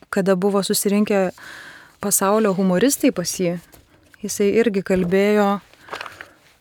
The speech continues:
būtent apie tai, kad Jėzus... Jisai į šią žemę ateina ne tik tam, kad bendradarbiautų su mumis ir mum padėtų prasispręsti mūsų bėdas, ar ne? Jisai ateina tam, kad visiškai atsiduotų mūsų labui,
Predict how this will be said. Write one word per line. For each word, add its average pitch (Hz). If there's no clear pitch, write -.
būtent 196
apie 202
tai, 214
kad 196
Jėzus... 214
Jisai 208
į -
šią 202
žemę 214
ateina 220
ne 196
tik -
tam, 214
kad 175
bendradarbiautų 180
su 175
mumis 170
ir 185
mum 196
padėtų 180
prasispręsti 185
mūsų 185
bėdas, 185
ar 196
ne? 196
Jisai 196
ateina 202
tam, 196
kad 175
visiškai 180
atsiduotų 175
mūsų 175
labui, 180